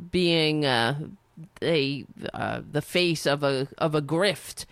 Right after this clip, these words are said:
for one million dollars. He didn't have to go to Russian oligarchs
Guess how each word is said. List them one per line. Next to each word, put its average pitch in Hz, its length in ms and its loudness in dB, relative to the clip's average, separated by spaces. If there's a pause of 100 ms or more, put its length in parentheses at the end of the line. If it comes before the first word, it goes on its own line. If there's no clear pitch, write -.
(140)
for 175 260 4
one 170 340 4
million 165 440 2
dollars. 131 680 0 (220)
He 226 120 0
didn't 233 200 4
have 220 140 2
to 196 80 4
go 185 460 6
to 160 340 2
Russian 170 360 4
oligarchs 143 1000 2